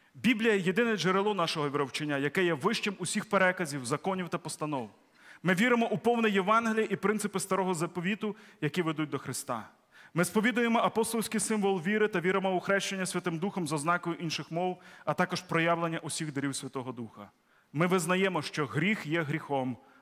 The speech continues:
а праведність у Христі. Шосте.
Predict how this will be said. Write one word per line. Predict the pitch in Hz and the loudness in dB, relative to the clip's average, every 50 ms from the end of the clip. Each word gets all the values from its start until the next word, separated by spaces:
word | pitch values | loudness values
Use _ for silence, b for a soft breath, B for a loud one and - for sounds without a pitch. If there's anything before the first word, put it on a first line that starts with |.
| b b | b b
а | - 139 | -6 -6
праведність | - - 156 165 170 165 175 160 160 175 175 - - - - b b b b b b b | -2 2 2 2 4 2 0 -2 -4 -4 -4 -6 -8 -10 -14 b b b b b b b
у | - 143 | -10 -6
Христі. | - - 131 - - - - 117 92 - _ _ _ _ _ _ _ _ _ _ _ _ _ _ | -4 -4 -4 -4 -6 -8 -10 -10 -12 -12 _ _ _ _ _ _ _ _ _ _ _ _ _ _
Шосте. | - - - 202 190 - - 233 | -4 0 2 2 2 0 -4 -10